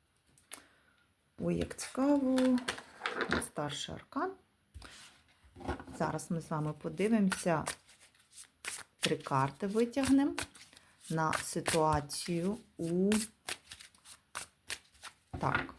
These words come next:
ситуація — це початок місяця,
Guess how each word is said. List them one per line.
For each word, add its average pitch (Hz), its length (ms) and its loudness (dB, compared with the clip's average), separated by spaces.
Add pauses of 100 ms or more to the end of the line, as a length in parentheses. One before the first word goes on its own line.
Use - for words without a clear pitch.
(140)
ситуація — - 800 -4
це 131 240 -4 (1400)
початок 170 680 -2
місяця, 220 680 2